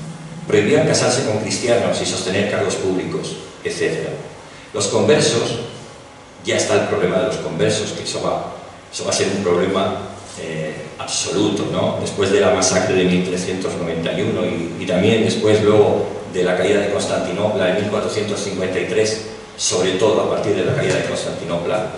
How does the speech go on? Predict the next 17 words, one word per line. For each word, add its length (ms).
han 80
pasado 280
muchas 260
cosas 320
detrás, 420
pero 140
ya 80
aparecerá 460
lo 160
que 100
llamarán 420
despectivamente 760
el 120
marrano, 560
¿no? 60
El 100
converso. 400